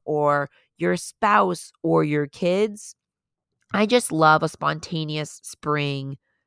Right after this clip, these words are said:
grateful moment. So lots of ideas of the people that you give 'em to. And hopefully it kind of gets your mind working of, of someone that maybe you're grateful for in your life, but you don't always have the opportunity to say it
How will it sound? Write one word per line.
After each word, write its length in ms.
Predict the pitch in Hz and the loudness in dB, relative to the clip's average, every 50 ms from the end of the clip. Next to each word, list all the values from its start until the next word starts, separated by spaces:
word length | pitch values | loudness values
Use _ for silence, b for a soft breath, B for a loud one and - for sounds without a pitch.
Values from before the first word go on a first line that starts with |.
| _ _ _ | _ _ _
grateful 720 | - 151 147 147 - - - - 139 120 90 71 - - _ _ _ _ - | -2 0 0 0 0 -2 -2 2 2 2 2 2 -2 -8 _ _ _ _ -4
moment. 640 | 143 135 98 76 - - - - - _ - - _ _ _ _ _ _ | -2 0 0 0 -2 -6 -10 -14 -16 _ -20 -20 _ _ _ _ _ _
So 360 | _ - - 180 156 139 139 b b b b b b | _ 0 2 2 2 2 0 b b b b b b
lots 300 | 180 190 196 - - - | 4 6 6 6 4 4
of 80 | 302 294 | 8 8
ideas 440 | 302 - 214 175 151 143 127 156 - | 8 8 8 4 4 4 4 4 2
of 140 | - 165 151 | 0 -2 -2
the 80 | 165 | 0
people 280 | - - 156 - - 165 | 0 0 0 0 0 0
that 100 | 147 160 | 0 0
you 100 | 92 - | -4 -4
give 200 | 135 - 139 127 | -4 -2 -2 -2
'em 160 | 127 117 131 143 | -2 -6 -8 -6
to. 320 | - 175 190 233 285 359 - _ B B B B B B B B B - | -4 -2 0 0 0 -2 -4 _ B B B B B B B B B 0
And 400 | 196 190 190 180 180 180 180 190 | 0 2 2 2 2 0 -2 0
hopefully 380 | 196 220 208 - 220 214 202 | -2 -2 -2 0 2 0 0
it 80 | 180 - | 0 -2
kind 180 | - 180 170 | -4 -4 -4
of 160 | 170 160 165 - | -4 -6 -4 -2
gets 240 | 185 180 170 - | -2 -2 -2 0
your 120 | 180 180 170 | -2 -2 0
mind 340 | 165 160 156 160 165 160 151 | 0 -2 -2 -2 -2 -6 -4
working 500 | 147 147 147 147 156 - 208 214 208 196 | -2 0 0 0 0 -2 -4 -4 -2 -2
of, 200 | 170 156 - - - | -2 -4 -6 -4 0
of 260 | 151 156 147 139 143 - _ | 2 2 2 0 -2 -8 _
someone 420 | - - - 180 170 165 170 165 | -6 0 2 2 2 2 -2 -2
that 140 | 160 - - | -4 -6 -6
maybe 340 | 151 143 147 147 147 160 170 | -6 -6 -6 -6 -6 -6 -6
you're 840 | 175 175 160 143 147 160 151 147 147 147 147 147 147 147 - - _ - | -8 -8 -10 -6 -4 -4 -2 0 0 -2 -2 -2 -4 -4 -6 -10 _ -8
grateful 380 | - 156 151 160 - 180 175 | -4 -2 -2 -2 -2 -6 -6
for 200 | - - 165 160 160 | -4 -4 -4 -4 -4
in 80 | 151 | -4
your 160 | 151 151 147 | -6 -6 -4
life, 280 | 139 143 135 156 165 - _ | -4 -2 -2 -2 -4 -4 _
but 120 | - - | -10 -8
you 100 | - 147 | -6 -2
don't 180 | 139 147 143 - _ | -2 -2 -2 -2 _
always 280 | 151 143 139 151 151 - | -4 -4 -2 -4 -6 -6
have 140 | 165 143 143 | -8 -10 -8
the 100 | 143 - | -6 -4
opportunity 800 | 139 135 135 147 147 - - 147 143 143 139 135 135 135 139 - - | -4 -4 -4 -4 -8 -8 -12 -12 -12 -12 -12 -12 -12 -12 -14 -16 -12
to 220 | - 143 135 - | -10 -8 -8 -10
say 380 | - - - - - 143 139 147 | -10 -14 -12 -8 -4 -2 0 0
it 160 | 180 240 330 | 0 -2 -4